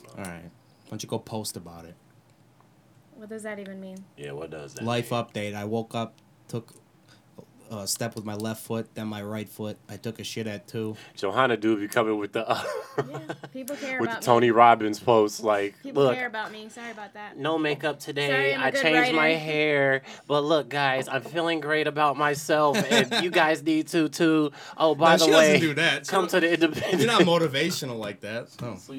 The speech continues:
Speaker 3: she, she got a little Tony Robbins in that shit, son. You, I was like, "All right, Joel Osteen, I see you out here, son,
Speaker 1: We're,
Speaker 3: preaching."
Speaker 1: we're on the opposite side of the spectrum. I think
Speaker 3: What you
Speaker 1: it,
Speaker 3: mean?
Speaker 1: uh, like, Johanna posts maybe too much,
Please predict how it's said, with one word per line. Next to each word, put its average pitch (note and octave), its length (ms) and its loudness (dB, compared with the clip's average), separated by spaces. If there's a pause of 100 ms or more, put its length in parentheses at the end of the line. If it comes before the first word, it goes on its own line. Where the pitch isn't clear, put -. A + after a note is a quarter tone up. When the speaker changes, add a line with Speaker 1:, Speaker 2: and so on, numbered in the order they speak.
Speaker 3:
she, D#3 280 -6 (260)
she D#3 120 -4
got E3 200 8
a - 20 2
little D3+ 200 6
Tony C3+ 340 0
Robbins A#2 440 2
in G#2+ 80 -2
that G#2 160 0
shit, G2+ 260 -6
son. F#2+ 260 -8
You, A#2+ 240 -6
I A#2 80 -2
was C3 100 -2
like, G2+ 200 0
"All C#3 100 0
right, B2+ 220 2
Joel B2 400 6
Osteen, C3 420 2
I D3+ 80 2
see C#3 180 -6
you B2+ 200 0
out B2 160 2
here, B2+ 220 0
son, B2+ 180 -8
Speaker 1:
We're, C3+ 100 -4
Speaker 3:
preaching." C#3 560 -2
Speaker 1:
we're D#3+ 160 -2
on G3 100 -4
the F3 80 -4
opposite C#3 420 -6
side B2 260 -4
of G#2+ 100 -8
the G2+ 60 -12
spectrum. F#2+ 580 -12
I - 40 -16
think B2+ 360 -14
Speaker 3:
What - 140 -14
you A2+ 100 -6
Speaker 1:
it, F#2+ 40 -2
Speaker 3:
mean? F2+ 200 -2
Speaker 1:
uh, - 100 -4
like, A#2 340 -10
Johanna C3 440 -4
posts B2 380 -8
maybe A#2 240 -6
too D#3 240 -6
much, A#2+ 360 -10